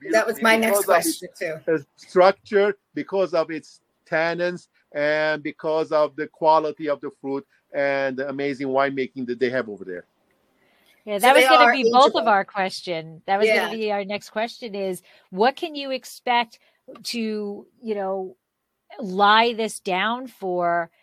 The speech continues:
Speaker 3: How long can Arene be lied down for? But we're looking at a two thousand fourteen, and this baby, people, it is
Speaker 1: Yes.
Speaker 3: fresh. It
Speaker 1: Yes.
Speaker 3: is
Speaker 2: Right.
Speaker 3: there. There is, I mean, there's not much left, um, <laughs> but there's no
Speaker 1: I'm sipping
Speaker 3: bricking.
Speaker 1: mine.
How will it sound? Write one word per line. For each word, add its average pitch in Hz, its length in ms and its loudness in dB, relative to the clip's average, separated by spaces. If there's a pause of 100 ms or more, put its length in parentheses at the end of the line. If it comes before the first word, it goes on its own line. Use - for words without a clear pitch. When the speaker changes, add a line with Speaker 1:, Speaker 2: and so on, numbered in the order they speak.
Speaker 3:
How 208 280 4
long 214 340 -4
can 202 340 -8 (100)
Arene 196 680 -8 (100)
be 185 440 -8
lied 175 260 -4
down 208 260 -8
for? 180 240 -6
But 180 240 -8
we're 214 180 -6
looking 294 260 -8
at 180 140 -6
a 175 40 -16
two 247 220 -16
thousand 208 340 -2
fourteen, 233 440 -8 (280)
and 202 240 -6
this 370 200 2
baby, 247 500 2
people, 220 420 0 (120)
it 247 160 0
is 214 100 2
Speaker 1:
Yes. 202 200 -4
Speaker 3:
fresh. - 580 0 (180)
It 240 220 0
Speaker 1:
Yes. 202 160 -4
Speaker 3:
is 180 520 -6
Speaker 2:
Right. - 200 -8 (100)
Speaker 3:
there. 233 440 -6 (240)
There 269 360 -2
is, 220 480 -4
I 196 120 -8
mean, 196 160 -14
there's 190 180 -12
not 202 160 -10
much 214 220 -12
left, 165 240 -8 (220)
um, 214 180 4 (220)
<laughs> 339 580 -4 (340)
but 240 200 -2
there's 247 380 -2
no 226 400 -2
Speaker 1:
I'm 247 80 -4
sipping - 20 -14
Speaker 3:
bricking. 214 440 -4
Speaker 1:
mine. 190 200 -8